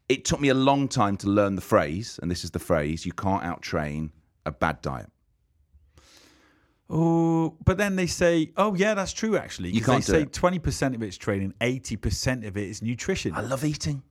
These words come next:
Speaker 1: I love eating, Geth.
Speaker 2: You eat as
Speaker 1: Uh,
Speaker 2: well.
Speaker 1: you know, like, if the kids don't finish their dinner,
Speaker 2: You eat it.
Speaker 1: am I being working class that I hate throwing food in the bin? I like to see a clean
Speaker 2: How
Speaker 1: plate.
Speaker 2: much bread do you make?
Speaker 1: Or I make a lot of bread.
Speaker 2: So much bread.
Speaker 1: If you eat a, if you make a loaf of bread, you eat a loaf
Speaker 2: Yeah,
Speaker 1: of
Speaker 2: you
Speaker 1: bread.
Speaker 2: do.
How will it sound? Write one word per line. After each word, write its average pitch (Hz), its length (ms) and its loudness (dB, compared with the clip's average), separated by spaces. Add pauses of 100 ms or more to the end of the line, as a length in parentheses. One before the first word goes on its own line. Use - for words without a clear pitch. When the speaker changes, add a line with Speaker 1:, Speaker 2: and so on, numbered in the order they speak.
(100)
Speaker 1:
I 135 80 0
love 156 180 0
eating, 175 320 2
Geth. 135 340 -2
Speaker 2:
You 104 180 0
eat 95 180 -4
as - 120 -16 (100)
Speaker 1:
Uh, 110 60 0
Speaker 2:
well. 113 80 2
Speaker 1:
you 135 60 4
know, 131 140 6
like, 127 160 4
if - 80 -6
the 120 80 -2
kids 139 220 0
don't 120 160 0
finish 120 200 -2
their 117 120 2
dinner, 127 400 2
Speaker 2:
You 87 160 -6
eat 87 160 -8
it. 80 80 0
Speaker 1:
am 127 120 4
I 123 60 6
being 123 300 2
working 120 320 2
class 123 260 0
that 113 120 4
I 98 40 0
hate 113 260 -4
throwing 107 280 0
food 104 260 2
in 104 60 0
the 98 80 0
bin? 107 240 2
I 101 40 4
like 98 180 0
to - 60 -10
see 101 60 -2
a 87 40 -2
clean 95 200 -2
Speaker 2:
How 107 80 2
Speaker 1:
plate. 110 180 4
Speaker 2:
much 117 40 -4
bread 120 180 2
do - 80 -2
you 107 60 0
make? 78 200 -6 (120)
Speaker 1:
Or 104 180 2 (180)
I 107 140 6
make 113 260 4
a 127 40 2
lot 120 140 4
of 127 80 -2
bread. 170 180 6
Speaker 2:
So 117 100 4
much 110 220 -6
bread. 117 300 -2
Speaker 1:
If 104 160 -2
you 107 120 2
eat 117 140 2
a, 101 80 -4 (100)
if 104 160 -2
you 104 60 4
make 110 260 2
a 123 40 0
loaf 127 200 4
of 120 100 -6
bread, 151 220 2
you 202 140 2
eat 302 140 4
a 92 40 -4
loaf 78 180 0
Speaker 2:
Yeah, 90 120 -4
Speaker 1:
of 120 80 -4
Speaker 2:
you 113 40 -6
Speaker 1:
bread. 101 220 -2
Speaker 2:
do. - 60 -12